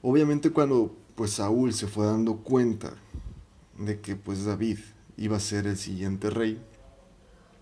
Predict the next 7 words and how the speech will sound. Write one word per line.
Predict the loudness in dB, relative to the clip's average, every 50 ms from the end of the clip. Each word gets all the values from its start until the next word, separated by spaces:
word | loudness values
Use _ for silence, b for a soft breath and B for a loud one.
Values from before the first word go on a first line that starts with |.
| -20 -20 -20 -20 -20 -20 -20 -20 -12 _
pues | -4 -4 -2
comenzó | -2 0 0 2 2 0 0 0 0
a | 0
invadirle | 0 2 0 0 0 0 0 0 0 0
una | 2 2 0 0 -2
rabia, | -4 -6 -6 -6 -6 -6 -8 -8 -10 -10 -10
¿no? | -8 -8 -8 -10